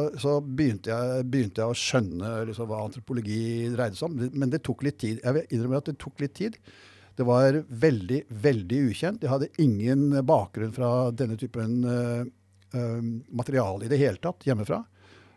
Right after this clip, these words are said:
Eh, jeg kommer fra en juristfamilie, og det er veldig sånn hypernorsk. Eh, så det å skulle liksom sette seg inn i hvordan underutvikling i Latinamerika og, eh,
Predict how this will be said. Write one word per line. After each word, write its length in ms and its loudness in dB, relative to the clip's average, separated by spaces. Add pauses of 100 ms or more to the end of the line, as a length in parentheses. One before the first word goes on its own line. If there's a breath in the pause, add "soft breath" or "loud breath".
(120)
Eh, 260 4
jeg 100 -2
kommer 160 -2
fra 120 -2
en 80 0
juristfamilie, 640 2
og 80 2
det 100 0
er 240 -2
veldig 300 -6
sånn 240 -8
hypernorsk. 560 -4 (640 soft breath)
Eh, 560 6
så 80 2
det 140 4
å 80 2
skulle 180 0
liksom 280 0
sette 200 -2
seg 160 0
inn 240 0
i 160 0
hvordan 320 0 (720)
underutvikling 800 0
i 80 -2
Latinamerika 800 -2 (160)
og, 400 -2 (240)
eh, 560 -4